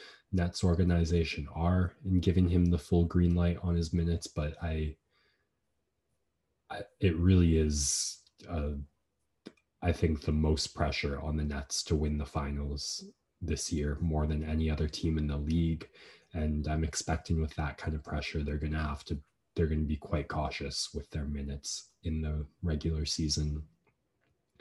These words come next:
And, uh, they might get punished a bit in the paint because of that if their offense can't,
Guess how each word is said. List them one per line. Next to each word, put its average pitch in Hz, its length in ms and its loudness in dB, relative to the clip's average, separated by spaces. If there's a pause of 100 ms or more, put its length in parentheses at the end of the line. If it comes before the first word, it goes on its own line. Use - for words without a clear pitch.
(440)
And, 76 300 -2
uh, 71 280 -6 (140)
they 82 100 -2
might 76 220 0
get - 200 -8
punished - 420 -6
a 76 60 -2
bit 71 320 -6
in 78 120 -4
the 76 100 -4
paint - 380 -8 (200)
because 78 360 -2
of 78 120 -4
that 71 320 -2
if - 300 -4
their 73 420 -4 (640)
offense 71 500 -2
can't, 71 360 -4